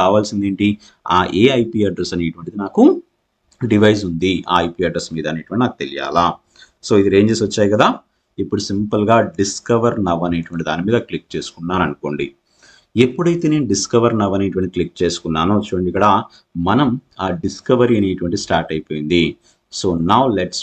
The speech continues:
we open the discovery status. So discovery అనేటువంటిది ఎప్పుడైతే నేను, ఆ, open చేశానో, so discovery run అవుతుంది. ఇక్కడ ఏమేం, ఆ, ఐపీ address ఉన్నాయో దాని యొక్క మొత్తం details అనేటువంటిది నాకు ఐపీ addresses ప్రకారంగా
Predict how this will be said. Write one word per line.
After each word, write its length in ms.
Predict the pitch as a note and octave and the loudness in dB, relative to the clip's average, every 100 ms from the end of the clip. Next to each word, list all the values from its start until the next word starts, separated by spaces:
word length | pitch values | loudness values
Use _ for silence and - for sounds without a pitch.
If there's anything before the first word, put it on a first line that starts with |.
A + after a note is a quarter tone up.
| G2+ | -6
we 60 | F#2+ E2 | -4 -6
open 220 | D#2+ E2 D#2+ | -6 -6 -2
the 100 | G2 F#2 - - D#2+ | 2 2 -2 -8 -8
discovery 540 | D2+ - - E2 E2+ F2+ | -8 -6 -4 -2 0 -2
status. 400 | - C#2 - C2 - - _ _ _ _ - | -4 -4 -6 -12 -14 -18 _ _ _ _ -2
So 80 | - G#2 G#2+ | 2 4 2
discovery 460 | G2+ - A2 G#2+ G#2 | -2 0 2 2 0
అనేటువంటిది 360 | G2+ F#2 F2+ E2+ | -2 -2 -4 -2
ఎప్పుడైతే 320 | G#2+ G#2 G#2 | 0 2 2
నేను, 140 | G#2 G#2+ G#2 - _ - | 2 2 0 -6 _ 0
ఆ, 40 | D#2+ E2 E2+ | 2 2 0
open 260 | F#2+ G#2+ G2 | 0 0 0
చేశానో, 400 | E2+ E2+ E2 G#2+ A2 - | -2 -2 0 0 -2 -2
so 100 | G#2+ F2 | -2 -2
discovery 380 | E2+ - G2+ G2 E2+ | -4 0 2 2 0
run 160 | E2+ F#2 | 0 0
అవుతుంది. 420 | F#2 F2 E2+ G2 F#2+ - _ _ _ - | -2 -4 0 2 2 -4 _ _ _ -4
ఇక్కడ 160 | C3 B2+ A2+ - _ F2+ A2 | 2 2 2 -2 _ 2 4
ఏమేం, 260 | C3 C3+ C#3+ - | 4 2 -2 0
ఆ, 20 | F#2+ F#2+ F#2 - | 0 2 2 2
ఐపీ 180 | F#2+ F#2+ G2+ | 0 2 0
address 240 | F2+ E2+ - | 0 -4 -4
ఉన్నాయో 340 | E2+ E2+ F#2+ A#2 | -2 2 2 2
దాని 160 | E2+ E2 | 0 -4
యొక్క 120 | D#2 - E2+ | -6 -12 -12
మొత్తం 220 | - C3+ A#2+ | -4 0 2
details 300 | - F2+ E2 | 0 -2 -4
అనేటువంటిది 380 | E2 D#2+ E2 E2 | -6 -8 -14 -12
నాకు 220 | D#2 - G#3 - F#2 | -6 0 0 2 0
ఐపీ 220 | G#2+ - A#2+ | 0 2 0
addresses 380 | F2 F#2 F2+ - - | 2 -4 -6 -10 -8
ప్రకారంగా 540 | - E2 D#2+ D#2 G#2+ | -6 -4 -4 0 2